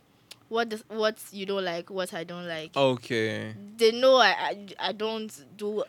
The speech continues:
Speaker 2: Even the nuanced ones? Okay.
Speaker 1: Uh, I'm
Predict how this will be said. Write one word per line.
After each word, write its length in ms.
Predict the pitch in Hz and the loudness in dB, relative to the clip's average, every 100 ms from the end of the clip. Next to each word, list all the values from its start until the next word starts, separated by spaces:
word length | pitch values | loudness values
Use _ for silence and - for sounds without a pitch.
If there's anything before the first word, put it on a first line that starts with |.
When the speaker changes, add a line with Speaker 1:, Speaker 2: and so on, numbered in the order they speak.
| _ | _
Speaker 2:
Even 340 | 185 180 196 170 | 0 2 4 4
the 120 | 135 | 2
nuanced 880 | 127 127 131 139 139 139 143 135 123 | 2 0 2 2 2 0 -2 -6 -6
ones? 760 | 117 113 117 139 156 - - _ _ _ _ _ _ _ _ _ _ _ _ _ _ _ - _ _ _ 160 180 | -4 -4 -6 -10 -10 -12 -14 _ _ _ _ _ _ _ _ _ _ _ _ _ _ _ -20 _ _ _ -14 -12
Okay. 160 | 139 | -10
Speaker 1:
Uh, 1700 | 139 160 381 359 247 254 214 240 _ - _ _ _ _ _ _ - | -12 -14 -16 -18 -16 -16 -16 -20 _ -20 _ _ _ _ _ _ 4
I'm 140 | 294 | 4